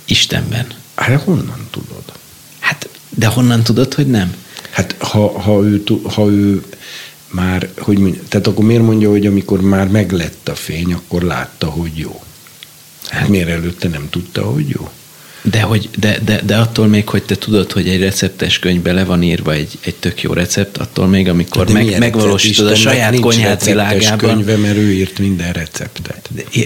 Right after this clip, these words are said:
Speaker 1: én ezt értem, csak azt mondom, hogy egy valahol kipróbált dolgot a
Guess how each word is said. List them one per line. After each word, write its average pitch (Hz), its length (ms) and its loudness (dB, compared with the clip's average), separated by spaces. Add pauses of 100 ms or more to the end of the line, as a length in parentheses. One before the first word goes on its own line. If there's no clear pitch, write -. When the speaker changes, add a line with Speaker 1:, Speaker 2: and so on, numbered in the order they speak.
(160)
Speaker 1:
én 107 120 0
ezt - 240 -4
értem, 98 380 0
csak - 180 0
azt 110 160 2
mondom, 98 300 4
hogy 64 100 -6
egy 101 120 0
valahol 101 440 2
kipróbált - 800 -2
dolgot 92 460 -2
a - 100 -8